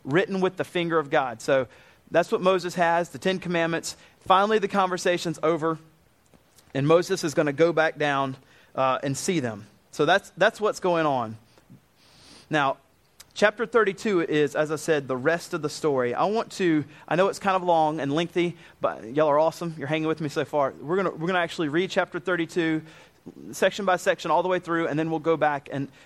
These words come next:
and look at four, four things in the chapter. So, verse thirty-two, we already know what's going on. Moses is coming down with them. The people have been down there with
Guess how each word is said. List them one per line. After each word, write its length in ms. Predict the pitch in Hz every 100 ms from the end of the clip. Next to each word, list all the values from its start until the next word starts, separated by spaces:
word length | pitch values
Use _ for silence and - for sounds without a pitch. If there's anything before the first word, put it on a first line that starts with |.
| -
and 200 | 135 156
look 240 | 185 -
at 300 | 151 139 -
four, 340 | - 175 160 151 -
four 200 | 170 147
things 340 | 151 143 135
in 220 | 151 147
the 60 | 123
chapter. 420 | - 131 - 107
So, 240 | - 139 123 - - - 156
verse 240 | 202 202
thirty-two, 560 | 214 202 - 185 131 113 -
we 120 | 143
already 200 | 165 185
know 140 | 185
what's 160 | 185 180
going 220 | 185 170
on. 300 | 165 165 165 - - -
Moses 440 | 156 185 180 180
is 80 | 165
coming 260 | 190 175 160
down 260 | 160 156
with 120 | 156
them. 200 | 156 151 147 - 139
The 60 |
people 340 | - 196 190 175
have 100 | 160
been 180 | 170
down 240 | 165 160 160
there 120 | 151
with 120 | 147